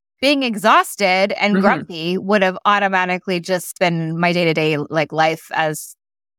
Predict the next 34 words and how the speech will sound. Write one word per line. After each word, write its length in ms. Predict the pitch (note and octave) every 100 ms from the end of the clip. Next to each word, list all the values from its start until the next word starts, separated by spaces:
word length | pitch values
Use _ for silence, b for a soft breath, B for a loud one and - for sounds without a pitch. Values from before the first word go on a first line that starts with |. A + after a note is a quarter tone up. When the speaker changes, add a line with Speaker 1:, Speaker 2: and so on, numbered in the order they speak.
| -
Speaker 1:
having 280 | E3 E3
a 40 | D#3+
hangover. 520 | D#3 A#3 E3 - -
So 460 | E3+ - F3+ D#3+ D#3+ - _ _ _ -
you're 120 | F#3+
right. 220 | G3 D#3 -
I 60 | E3+
can 140 | F3+
totally 320 | E3+ F#3 F3
feel 220 | D#3+ E3 D#3
the 80 | D3
difference. 480 | D3+ C#3 - - - _ _ _ _ _
Speaker 2:
And 220 | - B3
you 80 | A3
would 100 | F#3+
have, 140 | F3 E3 _ _ _
I 200 | - E3+
would 160 | E3+ C#3+
have 180 | C#3+ D#3
beaten 220 | E3+ E3
myself 400 | D3+ - C#3 C#3
up 220 | A3+ -
for 120 | - D3+
then 440 | E3 D3 C#3+ C#3+ - _ _ _
why 280 | D#3+ D#3+ B2+
I 80 |
feel 220 | D3+ F#3+ D#3
crappy, 560 | - - - A2 A#2+ - _ b -
which 220 | E3+ -
would 120 | E3+
have 100 | D3
just 300 | B2 C3 -
made 160 | D#3 G#2
it 160 | A2